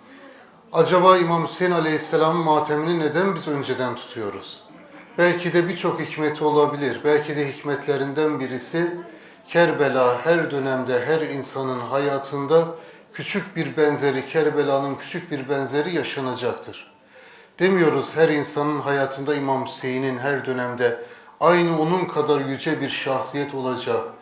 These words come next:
Yezid kadar habis bir şahsiyet olacak, öyle bir şey demiyoruz. Ama sonuçta imtihan imtihandır.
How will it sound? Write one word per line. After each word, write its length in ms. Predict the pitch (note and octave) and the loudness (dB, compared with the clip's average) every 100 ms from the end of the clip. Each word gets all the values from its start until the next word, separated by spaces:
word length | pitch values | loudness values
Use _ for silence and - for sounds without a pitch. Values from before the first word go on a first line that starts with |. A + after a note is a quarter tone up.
| - - - - | -20 -20 -20 -10
Yezid 380 | C#3 C#3+ E3 E3+ | -4 0 -2 2
kadar 280 | D#3 D3+ D3+ | 4 6 4
habis 420 | - C3+ D3+ - D3 | 2 -2 -2 -6 -6
bir 60 | |
şahsiyet 600 | B2+ D3 C3+ - D#3 D3+ | -4 0 0 0 -4 -2
olacak, 380 | D3+ D3 D3+ G3 G3 - - - - | 2 2 4 2 0 -8 -20 -16 -2
öyle 260 | E3+ F3 | 2 4
bir 60 | E3 | 4
şey 240 | - E3+ | 2 2
demiyoruz. 560 | F3 D#3 A2 G2 - - - - - - - | 4 2 0 -4 -8 -12 -20 -20 -20 -8 2
Ama 200 | F3+ F#3+ | 6 6
sonuçta 480 | - F3+ F3 - | 4 2 2 2
imtihan 460 | G#3 F3+ - F3+ F#3 | 2 0 0 2 2
imtihandır. 720 | E3+ C#3+ D#3 D#3 C3 G#2 - | 0 0 2 2 0 -6 -10